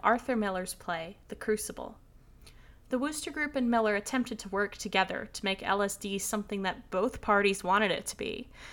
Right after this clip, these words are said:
but there were a lot of obstacles in doing that, and it eventually never happened and the show closed early. Unlike some other examples talked about here, the original author was consulted very early on.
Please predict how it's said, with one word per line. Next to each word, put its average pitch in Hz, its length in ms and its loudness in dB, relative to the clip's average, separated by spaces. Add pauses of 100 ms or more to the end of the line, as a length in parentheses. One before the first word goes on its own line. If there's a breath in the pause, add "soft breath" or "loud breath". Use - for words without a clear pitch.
(280 loud breath)
but - 220 -2
there 269 120 6
were 302 140 4
a 277 60 6
lot 233 300 6
of 262 120 -4
obstacles 208 580 4
in 175 80 -4
doing 165 320 -6
that, - 240 -4 (220)
and 190 480 -2
it 220 100 4
eventually 254 420 4
never 202 300 6
happened 180 560 0
and 175 140 -2
the 175 40 -6
show 175 280 -2
closed 175 500 -6
early. - 420 -6 (1160 loud breath)
Unlike 339 300 4
some 285 180 4
other 240 180 6
examples 202 480 2
talked 185 320 2
about 175 300 2
here, 170 400 0 (720 loud breath)
the 254 200 6
original 294 360 4
author 247 340 6
was 208 180 2
consulted 208 560 2
very 196 480 6
early 175 320 2
on. - 380 -4